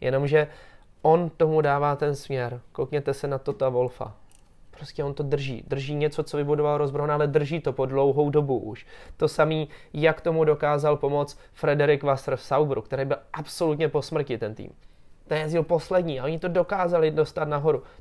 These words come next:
Co dělá Cyril Abiteboul v Renaultu? Nemůžete říct, že prostě těch tisíc lidí, co tam jsou zaměstnaný, že jsou úplně neschopný. Nejsou, jsou strašně schopní, jsou skvělí ty lidi, fungujou.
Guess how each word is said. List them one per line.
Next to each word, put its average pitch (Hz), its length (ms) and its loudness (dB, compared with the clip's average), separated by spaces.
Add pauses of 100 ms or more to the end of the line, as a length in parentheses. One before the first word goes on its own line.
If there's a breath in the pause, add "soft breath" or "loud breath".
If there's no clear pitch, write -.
Co - 220 -4
dělá 147 360 6
Cyril 143 300 0
Abiteboul 139 420 0
v 131 40 2
Renaultu? 131 420 -2 (320 soft breath)
Nemůžete 139 540 2 (280 loud breath)
říct, 143 260 0
že 143 180 2 (480 soft breath)
prostě 151 340 0
těch 147 240 0
tisíc 190 460 -4
lidí, 156 240 -2
co 147 140 -2
tam 143 160 -6
jsou 156 140 -4
zaměstnaný, 127 560 -4
že 123 100 -4
jsou 123 140 -4
úplně 135 520 -2
neschopný. 117 500 -2 (220)
Nejsou, 185 540 0
jsou 135 160 -6
strašně 170 540 -4
schopní, 208 380 -4
jsou 156 180 -4
skvělí 202 400 0
ty 175 100 -2
lidi, 139 260 0
fungujou. 170 600 4